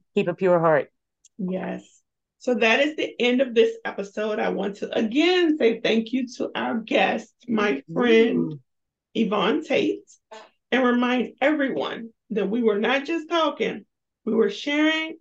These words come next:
Speaker 2: growing, and reshaping the narrative for women of color in the virtual and remote industry.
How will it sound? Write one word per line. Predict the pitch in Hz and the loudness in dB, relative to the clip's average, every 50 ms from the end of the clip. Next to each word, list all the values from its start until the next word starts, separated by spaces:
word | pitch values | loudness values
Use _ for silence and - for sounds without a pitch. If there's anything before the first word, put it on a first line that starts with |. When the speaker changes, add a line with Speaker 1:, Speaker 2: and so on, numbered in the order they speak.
| 208 | -8
Speaker 2:
growing, | 202 233 247 247 247 240 247 247 247 - | -4 -2 -2 0 0 0 -2 -2 -4 -6
and | - 202 202 202 190 | -6 -6 -4 -2 0
reshaping | 226 254 262 262 - - 254 226 226 226 240 233 226 | 2 2 2 0 0 2 2 2 2 2 0 0 2
the | 226 226 | 2 2
narrative | 220 220 208 202 202 208 220 226 - - 170 190 185 185 185 - _ _ _ _ _ _ _ _ _ - | 2 2 0 0 0 -2 -4 -6 -8 -6 -4 -2 -2 -4 -4 -8 _ _ _ _ _ _ _ _ _ 0
for | - - 220 | 0 2 2
women | 202 202 202 220 220 | 2 2 2 4 4
of | 226 226 226 | 2 2 0
color | - - 220 208 185 196 185 - - - _ _ _ | -2 -4 -2 -2 0 0 0 0 -2 -6 _ _ _
in | - - 196 | -6 -4 -4
the | 196 190 | -2 -2
virtual | 185 190 190 190 190 - - 202 202 202 | -2 -2 -2 -2 -4 -6 -6 -6 -6 -4
and | - 185 202 | -6 -6 -4
remote | 196 190 196 190 185 175 - - - | -2 -2 -2 0 -2 -2 -2 -4 -6
industry. | - 190 190 190 180 - - - - - - - | -4 -4 -4 -4 -6 -10 -12 -12 -12 -12 -14 -16